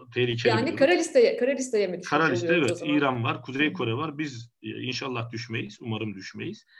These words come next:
Speaker 1: E, bu
Speaker 2: Hı hı.
Speaker 1: gri listeye ama iki bin on bir yılında da girmiştik, e,
Speaker 2: Evet.
Speaker 1: e, Evrim. Orada da bazı, şimdi F A T F'in, e, temelde kırk başlıkta, kırk başlıkta, e,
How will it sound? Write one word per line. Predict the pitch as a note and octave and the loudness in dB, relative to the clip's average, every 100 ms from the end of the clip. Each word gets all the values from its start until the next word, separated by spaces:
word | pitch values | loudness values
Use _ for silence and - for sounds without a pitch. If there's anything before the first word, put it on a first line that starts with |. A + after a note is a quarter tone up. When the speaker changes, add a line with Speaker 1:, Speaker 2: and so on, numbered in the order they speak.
| - - - - | -20 -20 -18 -6
Speaker 1:
E, | E3 G3+ | -6 -4
bu | |
Speaker 2:
Hı | F#3+ | -4
hı. | G3+ | -6
Speaker 1:
gri | F#3 - | -8 -12
listeye | G3+ A3+ A3 | -10 -6 -4
ama | G#3 | -2
iki | G3 - G3+ | -4 -8 -8
bin | |
on | G3+ G3 | -6 -6
bir | G3 | -8
yılında | F#3+ F#3 F#3 F#3+ | -6 -6 -6 -4
da | |
girmiştik, | E3 E3 F#3 - A2+ A#2 - _ - | -2 -2 -2 -6 -10 -14 -18 _ -4
e, | |
Speaker 2:
Evet. | G#2+ F#3 G2+ G2+ G2+ _ G2+ G2+ G2+ G2+ - - | -2 0 -2 -4 -10 _ -20 -18 -16 -16 -18 -8
Speaker 1:
e, | A2 | -4
Evrim. | G#2+ C3+ G#3+ _ _ _ - - _ | -2 -2 -8 _ _ _ -20 -20 _
Orada | F3 F#3+ F#3+ F3 | 0 2 0 -2
da | F3 E3+ D#3+ D3+ | -4 -6 -10 -8
bazı, | E3 F3+ F3 | -4 -4 -4
şimdi | D#3+ E3+ D3+ C3+ _ - | -6 -6 -8 -12 _ -4
F | E3 A#3+ | -4 -2
A | A#3 | -4
T | A3+ G3+ | 0 0
F'in, | - A3+ - G#3+ | -2 -8 -10 -10
e, | B2+ B2+ B2+ B2+ B2+ B2+ - - | -6 -6 -6 -10 -10 -12 -14 -6
temelde | F#3+ G#3+ F#3 F#3+ - | -2 -2 -2 -6 -6
kırk | - B3 - | -4 -4 -2
başlıkta, | - - A#2+ - F#3+ D4+ - - _ _ _ | -2 -2 -6 -8 -8 -10 -12 -20 _ _ _
kırk | - - - | -4 -4 -2
başlıkta, | B2 A#2 A#2+ - | -2 -4 -10 -10
e, | A3+ - | -10 -8